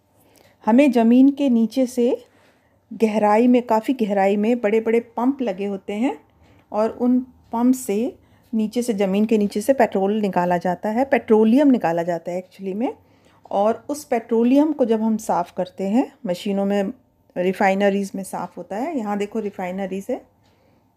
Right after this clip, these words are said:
ये रिफाइनरीज हैं, कितनी बड़ी-बड़ी मशीनें लगी हुई हैं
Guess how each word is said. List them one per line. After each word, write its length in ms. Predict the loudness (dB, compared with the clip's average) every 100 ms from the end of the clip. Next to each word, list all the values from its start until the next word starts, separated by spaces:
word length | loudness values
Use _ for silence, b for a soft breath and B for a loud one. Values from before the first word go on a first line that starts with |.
| _ _ _ _ -16
ये 240 | -6 -2 -2
रिफाइनरीज 680 | -2 -4 -2 -4 -4 -4
हैं, 180 | -4 -6 _ _ _ _ _ _ _ _ _ _ _ -18
कितनी 280 | -10 -2 0
बड़ी-बड़ी 440 | 2 2 2 2
मशीनें 400 | 2 0 0 0
लगी 240 | 0 -2 -2
हुई 200 | 0 0
हैं 200 | -2